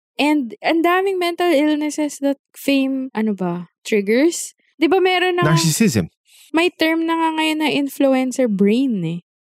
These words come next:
Speaker 1: May bagong phenomenon na na-discover yung psychologist.
Speaker 2: What's influencer brain? Go.
Speaker 1: Like the extreme worry of what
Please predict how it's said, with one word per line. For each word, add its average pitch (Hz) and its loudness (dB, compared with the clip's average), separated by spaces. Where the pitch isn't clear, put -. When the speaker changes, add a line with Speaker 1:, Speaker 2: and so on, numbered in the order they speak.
Speaker 1:
May 285 -4
bagong 269 0
phenomenon 240 -2
na 226 -2
na-discover 214 0
yung 214 0
psychologist. 180 -4
Speaker 2:
What's 233 -2
influencer 135 2
brain? 87 -6
Go. - -12
Speaker 1:
Like 294 2
the 285 2
extreme 330 2
worry 233 2
of 233 0
what 247 2